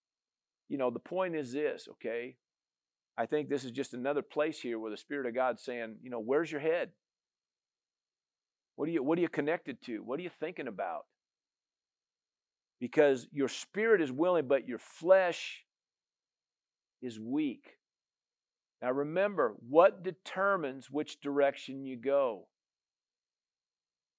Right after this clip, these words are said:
It's the thoughts.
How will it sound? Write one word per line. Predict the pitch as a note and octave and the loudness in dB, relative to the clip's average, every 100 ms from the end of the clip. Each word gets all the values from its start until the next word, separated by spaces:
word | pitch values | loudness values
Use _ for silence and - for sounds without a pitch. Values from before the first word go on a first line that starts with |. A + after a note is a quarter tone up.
| _ _ _ _ _ _ _ _ _ _ _ _ _ _ _ | _ _ _ _ _ _ _ _ _ _ _ _ _ _ _
It's | C3 B2+ - | -8 -8 -10
the | B2+ | -12
thoughts. | - - D#3 D3+ A#2+ - - - | -12 0 6 8 6 2 -18 -20